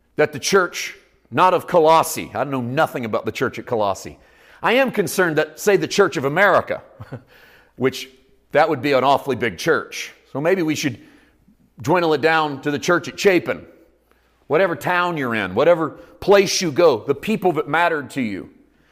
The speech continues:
I'm not really that worried in this room about human tradition. My goodness, if we were worried about human tradition, we probably wouldn't be here on a Friday night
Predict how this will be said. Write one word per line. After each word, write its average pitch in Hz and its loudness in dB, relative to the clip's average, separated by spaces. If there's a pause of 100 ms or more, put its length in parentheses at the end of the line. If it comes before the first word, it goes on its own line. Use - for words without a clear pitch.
(200)
I'm 214 2
not 262 6
really 190 6
that 160 4
worried 143 0
in 139 -2
this 139 -4
room 143 0
about 135 2
human 147 -6
tradition. 160 -2 (800)
My 196 2
goodness, 170 0
if 131 -8
we 214 2
were 180 4
worried 170 2
about 151 2
human 165 -6
tradition, 151 -2
we 147 -2
probably 185 2
wouldn't 156 0
be 147 0
here 151 0
on 147 -2
a 135 -4
Friday 143 0
night 147 0